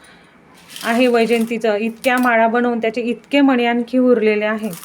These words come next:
आणि याच्यामध्ये नंतर थोडेसे छोटे मणी यायला लागले आणि नंतर ते असेच जरा ग्रे कलरचे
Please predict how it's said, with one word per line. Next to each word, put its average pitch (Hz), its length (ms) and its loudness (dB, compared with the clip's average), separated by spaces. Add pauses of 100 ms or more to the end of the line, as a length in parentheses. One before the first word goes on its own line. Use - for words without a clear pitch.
(380)
आणि 233 140 0
याच्यामध्ये 254 580 2
नंतर 254 440 2
थोडेसे 240 380 0
छोटे 262 320 2
मणी 247 280 0
यायला 226 300 0
लागले 214 380 -4 (520)
आणि 233 180 -2
नंतर 240 320 -2
ते 247 120 0
असेच 262 280 0
जरा 233 320 0
ग्रे 247 160 4
कलरचे 226 600 -2